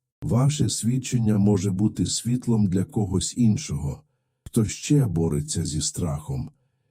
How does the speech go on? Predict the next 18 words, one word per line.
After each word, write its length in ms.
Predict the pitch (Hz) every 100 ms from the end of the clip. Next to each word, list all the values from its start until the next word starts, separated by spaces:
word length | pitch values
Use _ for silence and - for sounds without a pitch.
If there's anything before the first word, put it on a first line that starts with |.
| -
І 80 | 110
не 140 | 110
забудьте 560 | 101 113 123 147 147 120
підписатися 960 | - - 107 98 120 110 101 90 87
на 160 | 82 82
наш 260 | 92 95
канал, 580 | - 90 78 82 95 98
щоб 340 | - - 87
цей 320 | - - 117 113
спокій 760 | - - 110 107 - 104 104 _ _ _ _
і 120 | -
ця 240 | - - 117
глибока 720 | 90 92 95 80 92 - 78
віра 460 | 73 85 80 78 73 - _ _ -
приходили 800 | 107 - - 123 120 117 110
до 180 | 104 87
вас 360 | 78 85 76 -
щодня. 720 | - - 80 69 71 64 -